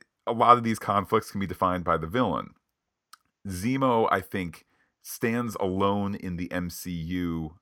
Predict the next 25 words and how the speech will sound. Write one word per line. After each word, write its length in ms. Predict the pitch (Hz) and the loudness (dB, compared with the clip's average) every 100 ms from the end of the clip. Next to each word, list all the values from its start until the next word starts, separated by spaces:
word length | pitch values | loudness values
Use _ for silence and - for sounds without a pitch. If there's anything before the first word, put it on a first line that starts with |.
| - | -8
uh, 360 | 80 78 78 | -4 0 0
in 120 | - 90 | -2 -4
terms 260 | 107 85 | -4 -4
of 100 | 87 | -6
kind 180 | - 87 | -2 -2
of 200 | 80 71 - | -2 -4 -12
the, 200 | 82 85 | -8 -6
the 180 | 85 85 | -2 -4
created 640 | - 107 101 104 95 76 | -4 -4 0 2 2 0
villains. 580 | 101 104 78 67 73 - - - - | 0 0 0 -4 -10 -14 -20 -20 -12
Zemo 580 | 98 104 131 120 104 95 | -6 -2 2 2 4 2
is 140 | 90 | 2
this 380 | 90 87 - - _ _ | -2 -2 -4 -16 _ _
small, 640 | - - 113 110 110 110 - | -16 -8 -4 0 2 2 2
insignificant 880 | 107 - 95 92 90 90 - - - _ _ 85 | -4 -4 -6 -6 -6 -6 -4 -4 -6 _ _ 4
guy 600 | 95 95 78 69 65 82 _ _ | 8 8 6 0 -6 -10 _ _
who, 460 | - 95 85 82 - _ _ _ | -4 -2 -2 -4 -10 _ _ _
for 200 | - 123 | -2 -2
the 100 | 95 | -2
best 420 | 87 117 127 - | 0 2 2 0
of 160 | 120 90 | -4 0
reasons, 460 | 95 90 85 85 | 0 0 -2 -4
becomes 360 | 80 82 92 78 | -4 -4 -2 -2
a 60 | 76 | -2
villain, 500 | 85 71 50 50 | 0 0 -2 -6